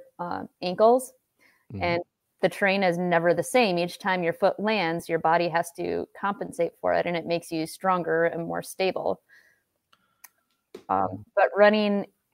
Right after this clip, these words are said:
Speaker 1: on, um, what do you call that? Like a track, you know, like a high school outdoor track, like Greased Lightning, <laughs> what
Speaker 2: Right.
Speaker 1: they're running on. <laughs>
Speaker 2: Mm-hmm.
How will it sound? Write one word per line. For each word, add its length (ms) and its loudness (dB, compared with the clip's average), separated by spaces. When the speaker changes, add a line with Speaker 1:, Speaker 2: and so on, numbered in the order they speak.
Speaker 1:
on, 560 2
um, 380 -4
what 100 -2
do 40 0
you 100 4
call 340 0
that? 240 -4
Like 200 2
a 60 0
track, 540 2
you 100 -6
know, 100 2
like 160 6
a 80 6
high 160 8
school 400 6
outdoor 420 6
track, 500 6
like 380 0
Greased 220 -4
Lightning, 440 2
<laughs> 280 -14
what 120 4
Speaker 2:
Right. 60 4
Speaker 1:
they're 200 8
running 200 -2
on. 100 10
<laughs> 40 -20
Speaker 2:
Mm-hmm. 60 -6